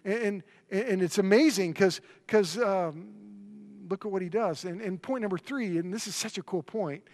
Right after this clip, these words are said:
and I don't want us to miss this, don't miss life in the faith zone. Because what Paul or Saul and, and, and, and Barnabas, th-, these guys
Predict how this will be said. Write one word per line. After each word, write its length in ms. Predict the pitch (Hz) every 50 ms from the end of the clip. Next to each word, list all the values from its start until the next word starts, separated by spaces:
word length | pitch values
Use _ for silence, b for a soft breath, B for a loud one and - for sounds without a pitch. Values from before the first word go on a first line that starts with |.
| b b b b
and 80 | 175 170
I 40 |
don't 140 | 175 214 233
want 100 | 226 196
us 100 | 170 - -
to 60 | 165
miss 280 | 160 175 208 202 -
this, 240 | - 160 151 135 - B B B B B 170
don't 280 | 147 208 220 247 262 247
miss 380 | 190 185 214 233 - - - - -
life 540 | - 190 170 185 190 196 208 190 170 - -
in 160 | 180 170 165
the 80 | 151 139
faith 680 | - - - - 190 196 196 175 147 - - - - _ _ _ _ _ _ _ -
zone. 320 | 131 127 135 117 110 120 - _ _ 110 _ _ _ _ _ _ _ _ _ _ _ _ _ _ _ _ _ _ _ _ _ _ _ _ _ _ -
Because 220 | 185 180 202 170
what 200 | 202 220 220 170
Paul 560 | - - 247 277 294 294 254 202 160 135 120 - _ _ _ _
or 120 | - 214
Saul 560 | 196 - - - 285 269 254 226 190 175 165 160
and, 200 | 160 165 156 B B B B B
and, 640 | 190 180 180 175 165 170 165 165 220 233 240 247
and, 360 | 220 180 175 170 160 185 233 240
and 200 | 214 170 160 147
Barnabas, 640 | 139 214 240 269 277 247 220 175 165 147 - - B B B B B -
th-, 120 | 170 208
these 200 | 185 247 311 262
guys 500 | 196 - 277 254 233 220 220 214 185 -